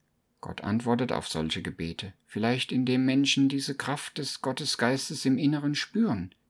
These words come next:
sich getröstet fühlen, neue Zuversicht gewinnen. Gottes Trost kommt uns aber auch durch andere zu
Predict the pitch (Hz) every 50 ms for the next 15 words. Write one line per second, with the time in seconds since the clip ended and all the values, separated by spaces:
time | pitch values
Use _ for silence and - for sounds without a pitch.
0 | _ - - - - 165 170 - - - 220 - - - - 139 151 185 175 -
1 | - - - - - - - 98 90 87 87 85 87 90 95 - _ _ _ _
2 | _ _ _ _ _ _ _ _ _ _ _ _ - 101 110 123 139 151 156 -
3 | - - - - 110 87 90 87 - - - - 85 69 73 76 78 78 78 90
4 | 90 _ _ _ _ _ _ _ _ _ _ _ _ _ _ _ _ _ _ _
5 | - - 139 - - 175 - - - - 139 151 147 - - - - 131 139 135
6 | 117 123 120 - - 107 107 113 104 - - 104 107 - - - 101 98 - -
7 | 110 160 190 202 160 113 95 - - - 82 87 -